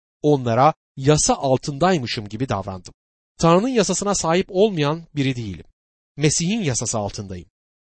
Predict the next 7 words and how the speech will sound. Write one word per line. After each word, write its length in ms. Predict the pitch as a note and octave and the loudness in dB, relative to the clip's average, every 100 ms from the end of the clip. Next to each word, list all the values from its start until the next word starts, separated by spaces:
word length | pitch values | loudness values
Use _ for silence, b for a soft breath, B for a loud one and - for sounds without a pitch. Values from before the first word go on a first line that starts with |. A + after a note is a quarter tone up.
| _ | _
Buna 200 | C#3 G3 | -2 0
karşın 340 | F#3+ A2 - G3 | 0 -2 -4 -2
yasaya 400 | C#3+ B2 F#3+ G#3+ | -2 -2 -2 -2
sahip 320 | D#3+ D#3 E3+ - | 0 -2 -2 0
olmayanları 560 | F3+ G#3+ D3+ A#2 G#2+ | 0 2 2 0 -4
kazanmak 460 | - A2+ A2 B2 D#3 | -4 -4 -4 -4 -6
için 260 | - G2 | -6 -6